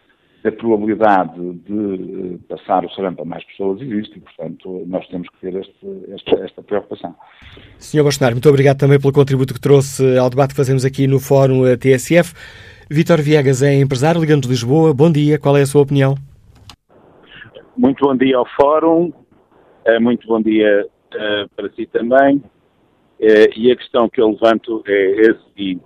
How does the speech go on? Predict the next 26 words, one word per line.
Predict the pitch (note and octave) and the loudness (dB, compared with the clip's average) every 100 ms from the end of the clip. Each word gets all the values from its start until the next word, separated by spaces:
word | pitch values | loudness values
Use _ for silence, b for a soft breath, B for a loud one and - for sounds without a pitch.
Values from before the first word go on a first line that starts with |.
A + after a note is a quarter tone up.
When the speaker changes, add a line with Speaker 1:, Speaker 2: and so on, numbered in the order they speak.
| _ | _
Speaker 3:
Eu | - D3 | 2 2
defendo, | - - A#2 G#2 - F#2+ _ _ _ _ _ _ _ _ _ - | 2 2 4 4 0 -2 _ _ _ _ _ _ _ _ _ 2
eh, | G2+ G2+ G2 G2 G#2+ | 4 6 4 4 2
a | |
tese | - B2+ B2+ C3 B2 A2 - | 0 2 4 6 4 -2 -4
de | B2 | -4
que | - B2+ B2 A#2 - | -4 -2 0 0 0
a | A2 | -2
vacinação | - C3+ - C#3+ C3+ - B2 G#2 F2+ _ _ _ _ _ _ _ - | 2 0 0 0 0 2 4 4 2 _ _ _ _ _ _ _ -2
para | A#2+ A2+ | 2 4
crianças, | G#2 - A2 A#2+ A#2 G2+ G2 F2+ E2+ - - | 2 -2 0 4 4 2 -4 -6 -6 -16 -4
eh, | G2+ G2 G2 | 4 4 4
e | G#2 G#2 A2+ | 2 2 6
jovens, | C3 D#3+ D#3+ - - - | 6 4 -2 -4 -14 -2
eh, | G#2 G2+ G2+ G2+ G2 - G2+ | 2 4 6 6 4 0 -10
enquanto | G#2 B2+ A#2 - | 0 2 2 2
não | A2+ A2+ | 4 6
adultos, | A2 B2+ C#3 - - _ _ _ _ _ _ _ _ _ - - | 6 4 0 -2 -20 _ _ _ _ _ _ _ _ _ -6 4
deve | B2+ - - | 6 4 -2
ser, | - B2+ A#2 A2 | 2 4 4 2
dentro | C3+ C3 B2 | 2 2 0
de | - | -4
um, | A#2 A2+ A2 G#2+ | 0 2 0 -2
de | A#2+ | -6
um | A2+ | 0
plano | A#2+ B2 | 4 6